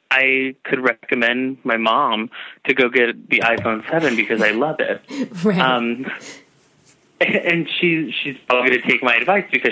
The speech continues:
Speaker 1: she trusts me on technology. Um,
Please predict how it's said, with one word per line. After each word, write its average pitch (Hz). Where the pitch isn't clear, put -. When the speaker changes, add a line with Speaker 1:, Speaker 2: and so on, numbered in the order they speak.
Speaker 1:
she -
trusts -
me 117
on 113
technology. 131
Um, 139